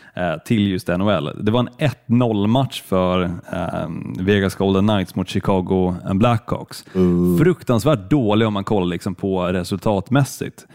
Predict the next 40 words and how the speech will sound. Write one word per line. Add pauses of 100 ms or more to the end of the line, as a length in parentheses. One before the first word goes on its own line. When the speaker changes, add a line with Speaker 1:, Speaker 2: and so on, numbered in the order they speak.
(320)
Speaker 1:
Men
sjukt
underhållande
ändå.
Speaker 2:
Mm.
Speaker 1:
Det
är
liksom
underhållning
från
start
till
slut.
Och
det
är
precis
som
N
H (320)
L, (180)
N
F
L (100)
och
N
B
A, (520)
eh,
som
vi
också
följer,
såklart.
Så (240)
nej, (400)
det
är
roliga
sporter.